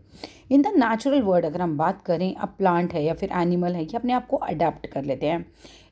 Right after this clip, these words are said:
आदी बना लेते हैं और चेंज कर लेते हैं अपने आप को to suit the surrounding, अपनी सराउंडिंग के हिसाब से। This happens over hundred and thousands of years, इसको करने में हंड्रेड्स और थाउजेंड्स साल लग जाते हैं उनकी प्रजाति को ऐसे अडेप्ट होते होते।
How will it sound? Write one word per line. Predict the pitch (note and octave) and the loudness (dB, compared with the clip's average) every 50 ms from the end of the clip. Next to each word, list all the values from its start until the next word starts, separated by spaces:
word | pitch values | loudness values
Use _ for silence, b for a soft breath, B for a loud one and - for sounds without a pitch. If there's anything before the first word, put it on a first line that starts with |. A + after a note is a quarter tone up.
| B _ _ - | B _ _ 6
आदी | A#3+ C4 C4+ A3 C#4+ C4+ | 8 8 8 6 4 2
बना | A3+ F3+ D#3+ C#3+ | 0 -2 -4 -4
लेते | D3 D#3 D3+ D3+ F3 | -6 -8 -8 -8 -8
हैं | F3 E3+ E3 | -8 -6 -6
और | - - G3 F#3+ G3 - | -6 -6 -8 -8 -6 -6
चेंज | - C4+ C#4 C#4+ C#4 C4+ | -4 0 2 2 2 2
कर | - A3+ F#3+ | 2 0 0
लेते | E3+ D#3+ D#3+ - | 0 -2 -4 -4
हैं | E3 E3+ | -4 -4
अपने | E3+ - E3+ E3+ | -4 -6 -6 -4
आप | E3+ E3 D#3+ | -4 -6 -6
को | - F#3+ G3 | -4 -6 -4
to | F#3+ G#3+ F#3+ | -2 -4 -6
suit | F3+ - F3 D#3+ D3 C#3+ | -4 -4 -6 -6 -6 -6
the | - G3+ - - | -6 -4 -2 -2
surrounding, | F#3+ D#3 C3+ C3+ - - - | -2 -2 -4 -6 -6 -8 -8
अपनी | D#3+ - A3 A#3 | -6 -4 -4 -2
सराउंडिंग | A3+ A3 F3 D3+ D3 - - E3+ E3+ | 0 0 -2 -2 -4 -12 -12 -12 -10
के | - B3 | -8 -6
हिसाब | A#3 A3+ - - - - - A#2+ A2+ A#2 | -6 -6 -6 -8 -10 -6 -4 -4 -4 -4
से। | - - - C3+ C#3 D3 - B B B B B B B B | -6 -8 -8 -8 -8 -8 -12 B B B B B B B B
This | E3 F3+ E3+ - | 0 0 2 4
happens | G#3+ A3 A#3 A3+ - A3 A3 A3+ A3 | 4 4 2 2 -2 -4 -4 -2 -2
over | G3 D#3 C#3 D3 D#3 | -4 -4 -4 -6 -6
hundred | D#3+ G3 A3 B3+ B3+ A3 B3+ B3 G#3+ F#3 - - - | -4 -2 -2 0 2 2 2 0 -2 -4 -6 -2 0
and | G3+ G#3+ A#3 A3 A3 | 2 2 0 0 0
thousands | F3+ C#3 D3 D3 D3+ D#3 D#3+ D#3+ - | 0 0 0 0 -2 -4 -4 -2 -4
of | E3 - - - | -4 -4 -4 -4
years, | D#3 C#3+ C#3 C#3 C#3 - | -4 -4 -4 -4 -6 -10
इसको | - - - - D3+ | -12 -12 -10 -10 -10
करने | D3 E3 D#3 D#3+ F3+ G3 G3+ | -8 -6 -4 -2 0 0 2
में | G3 F#3+ F#3+ F3+ - B B B B B B B | 2 0 -2 -4 -8 B B B B B B B
हंड्रेड्स | - G#3+ A3 G#3+ G3 G#3 G3+ G3 F#3+ F#3+ F#3+ | 2 4 4 4 2 4 4 4 2 2 -2
और | - - - - - | -6 -6 -6 -4 -2
थाउजेंड्स | F3 F3 F#3+ F#3 F3+ A3 A3 A3+ A3 - - - - - | 0 0 2 2 0 0 0 0 -2 -4 -10 -14 -16 -4
साल | - - G3+ G#3+ A3+ A3+ | 0 4 4 6 6 4
लग | G#3+ F#3+ F3+ E3+ | 4 2 2 0
जाते | - F3+ D3+ D3 D3 F#3+ | 0 -2 -2 -2 -4 -4
हैं | F#3 F#3 | -4 -4
उनकी | F3 E3 D#3 F#3+ | -4 -4 -6 -6
प्रजाति | F#3 - D#3 - D3+ C3 - - | -8 -8 -6 -4 -4 -4 -4 -6
को | - - | -10 -8
ऐसे | - D#3 - F#3+ | -8 -6 -6 -4
अडेप्ट | - - F#3+ D#3 D3+ D3 - - - | -2 -2 0 0 -2 -4 -4 -8 -12
होते | C#3+ D3 D3+ | -10 -8 -8
होते। | C#3+ C3+ - - D#3 | -8 -8 -8 -8 -10